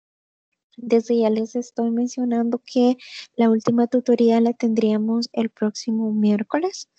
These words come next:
Y pues vamos a hacer algún re-, un, un repaso corto de todo lo que hemos visto en todas estas tutorías,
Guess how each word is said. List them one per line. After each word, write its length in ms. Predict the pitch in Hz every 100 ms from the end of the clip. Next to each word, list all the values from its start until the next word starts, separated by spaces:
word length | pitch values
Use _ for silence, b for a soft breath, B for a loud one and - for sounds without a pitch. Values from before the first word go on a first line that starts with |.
| b b b b
Y 140 | - 233
pues 260 | - 240 240
vamos 360 | 240 247 254
a 40 | 262
hacer 280 | - 240
algún 400 | 247 233 247 240
re-, 80 | - - -
un, 180 | 262 - _ _ -
un 100 | 269
repaso 640 | - 285 - 254 285 320 320
corto 580 | - 254 269 - 381 - _ _ _ _ _ _ _ _ _ _
de 340 | 220 262 277 285
todo 220 | 254 247
lo 140 | 254 254
que 100 | 247
hemos 280 | 240 240
visto 640 | 233 226 226 - 226 226 - -
en 560 | 208 196 190 196 196
todas 340 | - 196 196 -
estas 340 | 202 - 202
tutorías, 640 | - 202 202 190 190 196